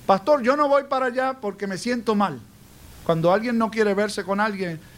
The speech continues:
y probablemente la razón es otra. "Yo mejor oro por él desde acá, oro por ella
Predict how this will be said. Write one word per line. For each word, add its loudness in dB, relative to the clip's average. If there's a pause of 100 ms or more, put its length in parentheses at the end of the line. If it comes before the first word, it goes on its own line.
(380)
y 0
probablemente 2
la 0
razón -4
es -2
otra. -4 (840)
"Yo 4
mejor 4 (380)
oro 4
por -4
él -6
desde -2
acá, -2
oro -4 (160)
por 0
ella -2